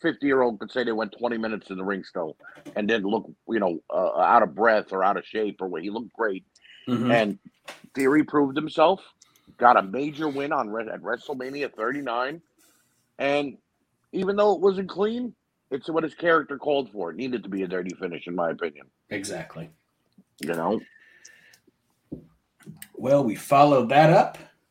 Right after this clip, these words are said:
Speaker 2: with the four-way tag team match, the Street Profits against Braun Strowman and Ricochet, against Alpha Academy, against the Viking Raiders.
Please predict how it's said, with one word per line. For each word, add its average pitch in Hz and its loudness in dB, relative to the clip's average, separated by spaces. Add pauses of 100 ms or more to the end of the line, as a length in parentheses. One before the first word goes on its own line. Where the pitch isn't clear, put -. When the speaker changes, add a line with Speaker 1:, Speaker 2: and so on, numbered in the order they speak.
(220)
Speaker 2:
with 120 -4
the 107 -2
four-way 147 2
tag 127 -2
team 123 -2
match, 113 -4
the 147 -10
Street - 0
Profits - 0 (460)
against 107 -10
Braun 160 6
Strowman 135 0
and 107 -4
Ricochet, 104 -6
against 101 -8
Alpha 135 -2
Academy, 101 -2
against 101 -10
the 92 -10
Viking 120 0
Raiders. 98 -4